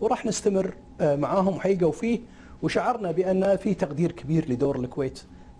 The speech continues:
في مجال العمل الإنساني، وهذا ونتج عنه حقيقة تقدير الأمين العام السابق لحضرة صاحب السمو وإعطاء شهادة تقدير بصفته قائد للعمل ال-، الإنساني، وهذا شيء حقيقة ما هو شيء سهل.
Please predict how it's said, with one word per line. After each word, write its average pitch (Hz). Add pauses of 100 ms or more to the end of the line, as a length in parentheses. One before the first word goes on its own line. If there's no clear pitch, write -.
(100)
في 139
مجال 131
العمل 123
الإنساني، 123
وهذا 240 (340)
ونتج 196
عنه 165
حقيقة 160
تقدير 151 (160)
الأمين 143
العام 135
السابق 135 (220)
لحضرة 135
صاحب 131
السمو 170
وإعطاء 160
شهادة 151
تقدير 147 (600)
بصفته 165
قائد 151
للعمل 135 (220)
ال-، 139
الإنساني، 135
وهذا 254
شيء 226
حقيقة 165
ما 156
هو 151
شيء 143
سهل. 127